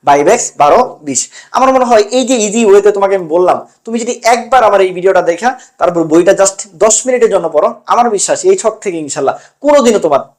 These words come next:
একটা প্রশ্ন মিস হবে না, ঠিক আছে? সবাই ভালো থাকবা, আর আমাদের জন্য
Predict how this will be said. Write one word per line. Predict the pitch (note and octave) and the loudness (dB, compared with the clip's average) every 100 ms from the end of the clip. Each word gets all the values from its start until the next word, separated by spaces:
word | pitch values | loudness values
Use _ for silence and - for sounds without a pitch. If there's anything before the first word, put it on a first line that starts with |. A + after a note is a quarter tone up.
| A3 | -4
একটা | - | -2
প্রশ্ন | F3+ F3 D#3 | -4 -6 -8
মিস | C3+ - | -8 -10
হবে | B2 B2 | -12 -14
না, | - _ _ _ | -18 _ _ _
ঠিক | G#3 B3 | -4 0
আছে? | C#4 - - - | -2 -4 -14 0
সবাই | E3 D3 | 0 2
ভালো | F#3 G#3+ | 0 0
থাকবা, | G#3 B3 B3+ - | 0 0 -2 -4
আর | C#3+ D3 | -2 0
আমাদের | E3 E3+ | 0 -2
জন্য | F3+ | -4